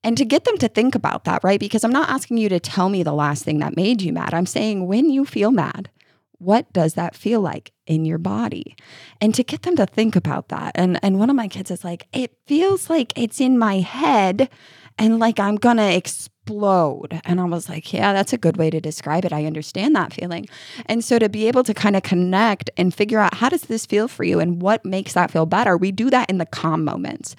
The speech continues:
We do that in those moments where we're connecting.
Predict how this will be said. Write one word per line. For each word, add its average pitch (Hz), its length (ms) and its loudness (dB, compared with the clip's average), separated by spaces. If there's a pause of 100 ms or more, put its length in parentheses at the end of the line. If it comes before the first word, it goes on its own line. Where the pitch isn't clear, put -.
(280)
We 233 160 4
do 240 160 -2
that 247 260 2
in 226 80 0
those 208 220 2
moments 185 440 4
where 165 120 2
we're 170 160 2
connecting. 196 840 0